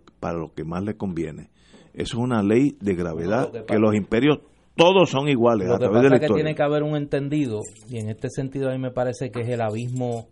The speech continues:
Speaker 2: entre el mundo posible y el mundo existente. En Puerto Rico, es imposible que Estados Unidos considere una opción de soberanía para Puerto Rico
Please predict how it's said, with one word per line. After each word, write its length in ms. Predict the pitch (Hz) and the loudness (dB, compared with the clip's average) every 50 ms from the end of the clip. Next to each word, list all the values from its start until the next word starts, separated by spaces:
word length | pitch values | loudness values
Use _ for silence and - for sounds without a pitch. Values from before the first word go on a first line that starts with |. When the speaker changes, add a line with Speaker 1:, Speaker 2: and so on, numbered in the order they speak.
| _ _ - | _ _ -8
Speaker 2:
entre 720 | 117 110 107 101 - 110 110 107 104 101 104 104 104 120 | -8 -8 -8 -8 -8 -6 -6 -4 -4 -6 -6 -8 -10 -10
el 100 | 113 107 | -10 -8
mundo 600 | 107 110 117 123 123 131 131 127 123 123 - - _ _ | -8 -6 -6 -4 -2 -2 0 0 0 -2 -4 -10 _ _
posible 680 | _ 120 117 - - 131 131 131 120 113 110 110 110 - - | _ -6 -6 -4 -4 -6 -4 -4 -4 -6 -6 -8 -10 -14 -12
y 120 | 123 113 | -10 -10
el 100 | 101 101 | -8 -8
mundo 460 | 104 110 117 120 120 120 117 117 120 - | -8 -8 -6 -4 -2 -2 -2 -2 -4 -8
existente. 800 | - 123 120 - - 110 110 - 127 120 113 101 - - 110 107 - _ _ _ _ _ _ _ _ _ _ _ - | -12 -12 -10 -10 -12 -14 -8 -6 -6 -6 -6 -8 -10 -14 -20 -20 -20 _ _ _ _ _ _ _ _ _ _ _ -14
En 100 | 135 117 | -14 -8
Puerto 340 | - 123 117 113 - 123 | -6 -6 -6 -4 -4 -4
Rico, 440 | 117 123 143 135 - - - - - _ _ _ _ _ _ _ _ _ _ _ _ _ _ _ _ _ _ _ _ _ _ _ _ _ _ _ _ - | -2 -2 -4 -4 -6 -10 -16 -20 -20 _ _ _ _ _ _ _ _ _ _ _ _ _ _ _ _ _ _ _ _ _ _ _ _ _ _ _ _ -6
es 140 | 131 127 | -4 -2
imposible 760 | 147 170 175 160 175 160 151 - 180 175 156 131 117 107 101 - | -2 -4 -4 -2 -2 -4 -2 -2 -4 -4 -4 -4 -4 -6 -8 -8
que 100 | - 110 | -10 -10
Estados 380 | - - 127 131 143 143 - | -6 -4 -2 -2 -2 -4 -4
Unidos 340 | 151 147 147 151 151 147 143 - | -6 -4 -2 -2 -2 -2 -2 -4
considere 800 | - 135 131 123 - - 135 127 127 139 131 117 98 95 92 - _ _ - - - - - - _ _ _ _ _ _ _ _ _ _ _ _ _ _ _ | -4 -6 -6 -6 -8 -8 -8 -6 -6 -6 -6 -8 -8 -10 -14 -16 _ _ -20 -20 -20 -20 -20 -20 _ _ _ _ _ _ _ _ _ _ _ _ _ _ _
una 280 | - 110 113 120 131 135 | -8 -6 -4 -2 -2 -4
opción 380 | 131 - - - 139 139 143 139 | -4 -6 -4 -4 -4 -2 -2 -4
de 100 | 135 127 | -4 -4
soberanía 640 | - 131 123 123 123 120 120 117 123 131 131 131 131 | -4 -4 -4 -2 -2 -2 -4 -6 -6 -6 -6 -6 -4
para 220 | 131 127 123 120 | -2 -2 -2 -4
Puerto 340 | 117 123 127 120 123 131 127 | -4 -6 -6 -6 -6 -6 -6
Rico 440 | 127 151 160 151 - - 107 107 - | -4 -6 -6 -8 -8 -10 -12 -12 -14